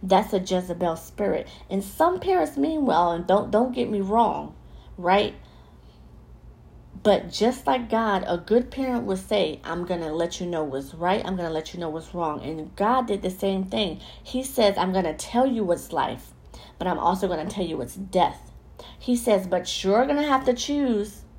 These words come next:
between life or death." But he says you cannot choose both.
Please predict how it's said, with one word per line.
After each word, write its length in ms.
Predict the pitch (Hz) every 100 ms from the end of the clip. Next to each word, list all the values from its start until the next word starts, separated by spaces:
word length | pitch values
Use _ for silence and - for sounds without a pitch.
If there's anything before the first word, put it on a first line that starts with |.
| - - - - - -
between 380 | 175 - 196 185
life 380 | 170 180 220 - - -
or 160 | - 190
death." 400 | 190 202 190 - -
But 140 | - 190
he 140 | 196
says 340 | 196 190 180 190
you 80 |
cannot 420 | 175 220 196 185 -
choose 300 | - 170 -
both. 480 | 180 170 170 -